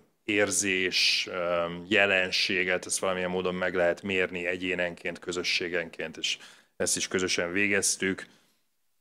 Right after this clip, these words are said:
Öm, már önmagában ez is, öm, ugye ez, ez már kifejezi azt a, azokat a tulajdonságait Máriának és Árpádnak, amelyek, ö,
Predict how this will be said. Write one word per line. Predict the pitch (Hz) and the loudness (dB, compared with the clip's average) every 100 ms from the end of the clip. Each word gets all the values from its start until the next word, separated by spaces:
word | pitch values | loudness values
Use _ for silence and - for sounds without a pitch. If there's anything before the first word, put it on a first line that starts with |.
| _ | _
Öm, | 98 98 98 98 95 - _ _ _ _ | 0 2 2 0 -2 -10 _ _ _ _
már | 107 104 | 2 4
önmagában | 113 113 107 104 101 | 6 4 6 6 4
ez | 101 101 | 2 0
is, | 98 - - | 0 0 2
öm, | 95 92 90 87 87 - _ _ _ _ _ | 4 4 4 0 -10 -20 _ _ _ _ _
ugye | 90 | -2
ez, | 92 95 | 0 0
ez | 92 90 | -2 -2
már | 95 92 90 | 0 0 -2
kifejezi | 113 - 104 101 101 | -6 0 2 2 2
azt | 98 - - | 2 2 2
a, | 92 90 | 4 4
azokat | 98 101 92 | 2 0 -2
a | 92 | -2
tulajdonságait | 107 101 95 95 - 92 92 90 107 | 0 2 2 0 0 2 2 2 2
Máriának | 92 92 92 90 90 | 2 4 4 2 0
és | 90 | -2
Árpádnak, | 95 90 - 90 87 90 | 0 0 0 -2 -2 -4
amelyek, | 92 87 90 87 - | -4 -2 0 -2 -4
ö, | 98 | -6